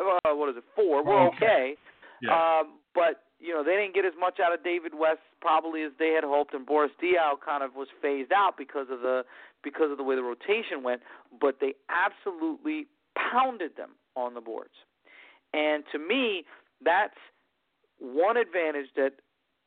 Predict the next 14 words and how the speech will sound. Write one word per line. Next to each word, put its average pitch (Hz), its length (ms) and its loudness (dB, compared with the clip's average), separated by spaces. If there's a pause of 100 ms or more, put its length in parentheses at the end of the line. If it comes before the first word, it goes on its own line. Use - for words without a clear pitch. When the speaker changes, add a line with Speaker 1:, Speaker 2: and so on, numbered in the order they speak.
Speaker 1:
the 139 80 -6 (100)
Thunder 165 300 0
have, 127 380 -2
is 123 140 -12
they're 143 200 2
an 139 60 -6
outstanding 151 1000 -2
rebounding 127 560 -6
team, - 260 -16
offensive 139 560 -2
and 135 200 -6
Speaker 2:
Oh, - 20 -6
Speaker 1:
defensive. 107 160 -12
Speaker 2:
definitely. 101 360 -4